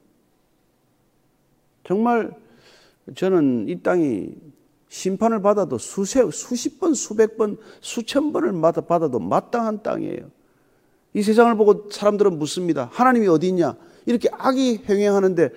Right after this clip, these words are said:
"하나님이 어디 있냐? 하나님이 공의의 하나님이냐?"라고 묻는 사람들에게는 저는 똑같은 대답을 합니다. 이렇게 하는데도 세상이 망하지 않은 게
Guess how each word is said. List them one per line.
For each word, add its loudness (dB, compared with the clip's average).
"하나님이 2
어디 6
있냐? -4
하나님이 6
공의의 4
하나님이냐?"라고 2
묻는 2
사람들에게는 0
저는 -4
똑같은 0
대답을 -4
합니다. -10
이렇게 6
하는데도 2
세상이 -2
망하지 4
않은 2
게 -2